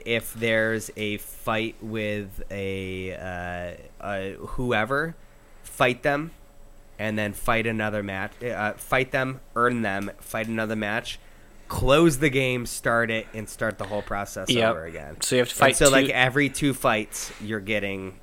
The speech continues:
Speaker 2: a
Speaker 1: a
Speaker 2: new
Speaker 1: challenger.
Speaker 2: character. Yeah. So we're still
Speaker 1: It
Speaker 2: looking at, like, a hundred and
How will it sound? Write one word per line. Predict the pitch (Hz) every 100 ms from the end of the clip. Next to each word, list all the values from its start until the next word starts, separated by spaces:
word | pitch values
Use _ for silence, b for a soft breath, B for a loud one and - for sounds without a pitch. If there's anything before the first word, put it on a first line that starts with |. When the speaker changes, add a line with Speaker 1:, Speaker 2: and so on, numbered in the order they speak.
| -
Speaker 2:
a | 131
Speaker 1:
a |
Speaker 2:
new | 117 107
Speaker 1:
challenger. | 143 123 87 98
Speaker 2:
character. | 95 -
Yeah. | 117 101 107
So | -
we're | 135 139
still | - 196 214
Speaker 1:
It | 131
Speaker 2:
looking | 147 156 131
at, | 110
like, | 113 110 104 - -
a | 110
hundred | - 127 123 117 110
and | 107 104 107